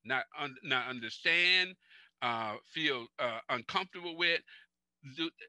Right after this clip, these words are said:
and how do I show them that compassion? And, and my thing is, if you're gonna work with people, you gotta believe that everybody who you come across deserves compassion, which might take work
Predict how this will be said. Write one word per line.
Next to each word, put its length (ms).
and 160
how 140
do 160
I 120
show 260
them 200
that 140
compassion? 580
And, 260
and 100
my 220
thing 220
is, 440
if 160
you're 80
gonna 240
work 180
with 160
people, 500
you 160
gotta 260
believe 440
that 180
everybody 480
who 120
you 320
come 200
across 640
deserves 400
compassion, 580
which 200
might 200
take 260
work 180